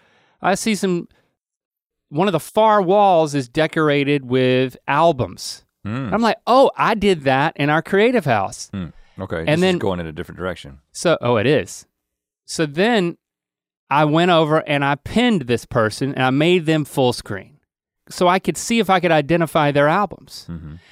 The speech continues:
Speaker 1: And so I'm looking over this person's shoulder, happens to be a woman. To me,
Speaker 2: Okay.
Speaker 1: that's not pertinent.
Speaker 2: But you did mention it.
Speaker 1: And I'm
Speaker 2: As
Speaker 1: looking,
Speaker 2: if it might be.
Speaker 1: I'm looking over her shoulder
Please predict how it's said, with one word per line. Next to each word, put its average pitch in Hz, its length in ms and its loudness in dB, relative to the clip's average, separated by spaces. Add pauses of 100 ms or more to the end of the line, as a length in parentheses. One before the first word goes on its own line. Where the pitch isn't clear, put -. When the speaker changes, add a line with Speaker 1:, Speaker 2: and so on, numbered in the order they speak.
(220)
Speaker 1:
And 156 100 -2
so 185 140 2
I'm 160 180 2
looking 214 360 2
over 165 280 2
this 156 220 -4
person's 160 440 -2
shoulder, 113 520 -2 (640)
happens 156 340 0
to 156 80 -6
be 156 100 2
a 156 80 2
woman. 110 360 -4 (1400)
To 143 80 -2
me, 151 140 2
Speaker 2:
Okay. 185 60 2
Speaker 1:
that's 175 180 2
not 175 220 -2
pertinent. 113 400 -2 (720)
Speaker 2:
But 87 160 -16
you 92 80 -12
did 101 180 -6
mention 95 300 -8
it. 64 120 -20 (1300)
Speaker 1:
And 165 200 0
I'm 165 120 2
Speaker 2:
As 185 80 2
Speaker 1:
looking, 233 180 2
Speaker 2:
if - 80 -4
it 92 120 -4
might 98 260 -4
be. 69 200 -20 (100)
Speaker 1:
I'm 202 120 0
looking 262 260 2
over 196 160 4
her 156 100 4
shoulder 113 560 0